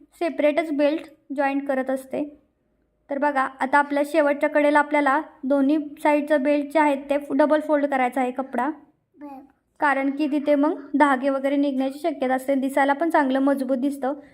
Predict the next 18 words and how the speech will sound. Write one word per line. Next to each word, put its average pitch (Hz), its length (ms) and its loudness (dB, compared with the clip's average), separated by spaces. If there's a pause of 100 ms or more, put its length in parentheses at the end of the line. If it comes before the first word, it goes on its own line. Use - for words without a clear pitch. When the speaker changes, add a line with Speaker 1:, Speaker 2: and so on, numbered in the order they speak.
(140)
Speaker 1:
अशा 254 160 -4
प्रकारे 269 300 -2
मी 269 100 0
डबल 269 260 0
फोल्ड 277 260 0
केलेलं 277 320 0
आहे 254 200 -2 (340)
शेवटच्या 262 440 0
कडेला 254 400 -2 (1400)
आणि 262 180 -4
तिथून 277 360 0
मी 311 280 0 (800)
आता 262 180 -6
एक 277 220 -6
शिलाई 262 280 2
देऊन 254 220 0
घेणार 240 300 0
आहे. 247 240 -2